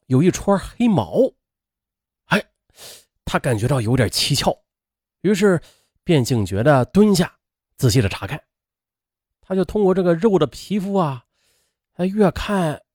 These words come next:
越像人肉，怎么样？嘿，真的，怎-，怎么越看越像人肉啊？接着，他又叫来几个人，他们几个人呢，就围在一块儿，一起看。经过分析，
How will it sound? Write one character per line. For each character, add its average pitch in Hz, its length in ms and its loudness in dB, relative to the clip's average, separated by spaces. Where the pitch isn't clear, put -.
越 190 140 4
像 175 240 -2
人 120 300 -2
肉， 220 300 2
怎 95 100 -8
么 92 100 -16
样？ - 140 -18
嘿， - 140 4
真 131 260 -4
的， 110 220 -14
怎-， - 240 -12
怎 - 160 -8
么 160 120 -2
越 180 180 4
看 143 180 -4
越 131 100 0
像 123 160 0
人 98 140 -4
肉 107 140 -4
啊？ - 140 -10
接 208 160 4
着， 196 180 0
他 285 140 -2
又 262 120 2
叫 220 200 2
来 160 120 4
几 147 120 0
个 139 80 0
人， 113 280 0
他 - 100 -10
们 220 100 2
几 175 120 0
个 214 80 4
人 180 80 2
呢， 196 160 2
就 202 100 -2
围 156 180 2
在 208 100 2
一 185 40 0
块 220 140 -4
儿， - 100 -10
一 247 120 0
起 147 100 -2
看。 185 180 -6
经 302 200 2
过 240 100 6
分 294 280 2
析， 240 220 -2